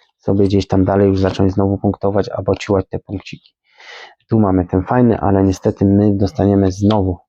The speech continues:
e, dwa pieniążki, tak? E, mamy income dwa pieniążki i jeden punkt zwycięstwa i on tak samo dostaje jeden punkt zwycięstwa za dwa pieniążki.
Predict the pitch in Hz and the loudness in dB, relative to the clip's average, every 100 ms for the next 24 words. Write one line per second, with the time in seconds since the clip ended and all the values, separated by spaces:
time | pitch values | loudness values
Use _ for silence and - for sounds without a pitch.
0 | _ _ _ _ _ _ _ - 98 95 | _ _ _ _ _ _ _ -4 0 2
1 | 92 95 120 - 98 107 135 - 117 - | 0 0 0 0 0 2 0 0 -2 0
2 | 123 123 - - 104 101 98 98 98 117 | -2 -2 -8 -2 2 2 2 2 2 0
3 | - 101 95 110 - 98 117 127 - - | 0 -2 0 -2 -2 0 2 0 -6 -2
4 | 131 123 120 98 110 98 95 147 175 175 | 2 2 2 0 0 0 0 2 0 0
5 | 160 - - _ - 165 165 117 127 113 | -2 -2 -12 _ -2 0 2 0 0 -2
6 | - 101 107 104 - 107 104 104 98 98 | 0 0 2 0 -2 0 2 0 0 -2
7 | 92 117 123 - 98 104 104 98 - 98 | -2 -2 -2 -2 -2 -2 0 -2 0 0
8 | 95 92 - | 0 -2 -8